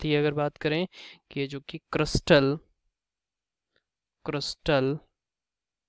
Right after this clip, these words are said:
क्रिस्टल को रंग, रंग प्रदान, प्रदान करते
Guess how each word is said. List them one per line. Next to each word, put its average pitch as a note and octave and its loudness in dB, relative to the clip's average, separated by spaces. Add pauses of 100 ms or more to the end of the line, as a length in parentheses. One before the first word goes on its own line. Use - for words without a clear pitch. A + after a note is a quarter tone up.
(960)
क्रिस्टल F3+ 2 (120)
को C3+ -8 (960)
रंग, C#3+ 0 (1500)
रंग C#3+ -4
प्रदान, C#3 -4 (1300)
प्रदान C#3+ -2 (760)
करते D#3+ -2